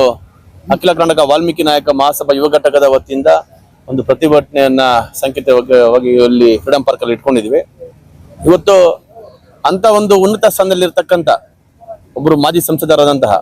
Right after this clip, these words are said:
ರಮೇಶ್ ಕತ್ತಿ ಅವರು ಇಂಥ ನೀಚ ಪದವನ್ನ ಬಳಸಿದ್ರೆ ಅವರ ಹಿಂಬಾಲಕರು, ಸಾವಿರಾರು ಜನ ಇರ್ತಕ್ಕಂಥ ಹಿಂಬಾಲಕರು ಇವ್ರು ನೋಡಿ ಅಂಥದ್ದನ್ನೇ ಕಲಿತಾರೆ. ಹಂಗಾಗಿ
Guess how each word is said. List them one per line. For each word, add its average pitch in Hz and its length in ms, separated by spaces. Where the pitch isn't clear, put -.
ರಮೇಶ್ 180 380
ಕತ್ತಿ 170 260
ಅವರು 175 180
ಇಂಥ 196 200
ನೀಚ 208 280
ಪದವನ್ನ 196 360
ಬಳಸಿದ್ರೆ 165 460
ಅವರ 214 260
ಹಿಂಬಾಲಕರು, 208 540
ಸಾವಿರಾರು 190 340
ಜನ 196 160
ಇರ್ತಕ್ಕಂಥ 170 420
ಹಿಂಬಾಲಕರು 170 520
ಇವ್ರು 202 260
ನೋಡಿ 214 200
ಅಂಥದ್ದನ್ನೇ 196 440
ಕಲಿತಾರೆ. 127 320
ಹಂಗಾಗಿ 196 380